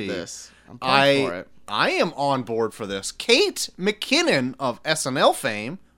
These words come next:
Speaker 2: maybe
Speaker 1: Yes.
Speaker 2: saw her in Ghostbusters earlier last year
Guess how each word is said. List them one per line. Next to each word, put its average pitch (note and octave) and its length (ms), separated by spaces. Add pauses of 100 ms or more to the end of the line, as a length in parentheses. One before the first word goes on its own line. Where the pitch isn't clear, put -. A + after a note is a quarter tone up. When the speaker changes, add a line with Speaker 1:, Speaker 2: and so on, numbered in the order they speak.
(340)
Speaker 2:
maybe C3 240
Speaker 1:
Yes. G2 100
Speaker 2:
saw G2+ 200
her G2+ 140
in G2+ 120
Ghostbusters B2+ 880 (360)
earlier G#3+ 640 (100)
last G2 340
year G#2+ 300